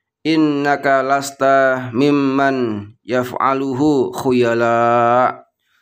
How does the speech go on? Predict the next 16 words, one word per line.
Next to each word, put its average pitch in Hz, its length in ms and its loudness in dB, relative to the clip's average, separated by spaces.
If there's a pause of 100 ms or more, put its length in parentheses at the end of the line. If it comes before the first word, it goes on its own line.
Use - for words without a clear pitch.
(320)
Artinya, 151 640 0 (320)
"Sesungguhnya 139 800 0
engkau 143 400 0
bukan 135 320 -2
termasuk 131 880 0
orang 135 400 -2
yang 147 480 -2
melakukan 123 880 0
kesombongan." 110 1200 -2 (2000)
Dari 151 240 0
keterangan 160 480 2
di 151 80 0
atas, 139 640 0
dapat 135 480 0
disimpulkan 143 720 0
bahwa 123 480 -2